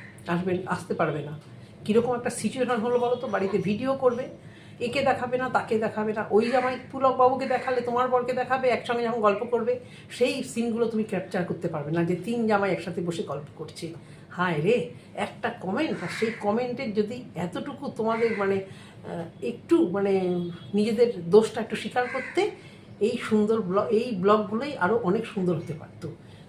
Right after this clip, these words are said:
তো বিশ্বাসযোগ্যতা ওয়াইটি থেকে হারিয়েছো, ভালোবাসাও হারিয়েছো। আগামীকাল, আগামী দিনে আরও তুমি হারাবে, এটুকু তোমাকে বলে দিলাম বন্নি সেন।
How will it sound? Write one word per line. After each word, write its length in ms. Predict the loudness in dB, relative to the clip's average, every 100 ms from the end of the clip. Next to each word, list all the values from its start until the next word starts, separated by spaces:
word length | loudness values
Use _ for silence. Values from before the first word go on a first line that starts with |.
| -6
তো 80 | -4
বিশ্বাসযোগ্যতা 840 | 0 -2 0 -2 -2 -4 -4 0
ওয়াইটি 240 | 2 2 -2
থেকে 180 | -2 0
হারিয়েছো, 520 | 0 0 -2 -2 -4 0
ভালোবাসাও 480 | 0 0 -2 -2
হারিয়েছো। 540 | -2 -4 -6 -8 -8 -12 -14 -18 -20 -6
আগামীকাল, 640 | 0 2 0 0 0 0 -6 -18 -8
আগামী 400 | 0 0 0 -2 -4 -6 -8 -10 -8 2
দিনে 260 | 2 2 -2 0
আরও 220 | 4 4
তুমি 220 | 2 2
হারাবে, 600 | 2 0 -6 -6 -6 -6
এটুকু 220 | -6 -6 -6
তোমাকে 300 | -4 -2 0
বলে 300 | 2 2 2
দিলাম 280 | 2 0 0
বন্নি 200 | -2 -4
সেন। 180 | -6